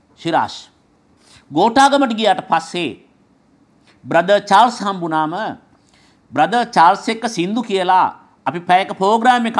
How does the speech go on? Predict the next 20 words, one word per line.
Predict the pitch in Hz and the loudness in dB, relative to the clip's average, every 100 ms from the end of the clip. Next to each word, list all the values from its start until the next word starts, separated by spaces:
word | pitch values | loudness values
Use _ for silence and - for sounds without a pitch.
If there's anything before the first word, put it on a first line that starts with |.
| 208 | 0
කරන්න | 196 190 175 | 0 -2 0
ලෑස්ති | 160 151 147 | -2 -2 -8
කරාම | 147 143 160 226 214 - _ _ _ _ _ _ _ _ _ - | -4 -2 -2 -6 -8 -12 _ _ _ _ _ _ _ _ _ -8
ඒ | 127 | -8
ප්‍රෝග්‍රෑම් | 135 180 220 226 226 214 | 0 2 4 2 2 -2
එක | 185 - | -8 -4
තිබුණු | 170 226 214 | -2 0 0
දවසේ | 170 156 160 165 113 _ _ _ _ | 0 0 -4 -8 -8 _ _ _ _
විටින් | 104 151 170 214 233 | -2 -2 2 0 2
විට | 226 214 | 0 0
මට | 202 196 190 | -2 -2 -2
ශිරාෂ් | 180 175 165 | -2 0 0
කතා | - 156 151 | -4 -2 -2
කරා, | 139 147 135 87 - | -2 -2 -2 -4 -14
"මම | - 127 156 190 | -8 0 0 0
එන | 240 190 208 | -2 -2 -2
ගමන්, | 208 214 180 120 - _ _ _ _ _ _ _ - | 0 0 -2 -4 -12 _ _ _ _ _ _ _ -8
මම | 120 175 220 | 0 0 2
මේ | 233 254 | 2 2
එනවා. | 233 233 185 | 0 0 0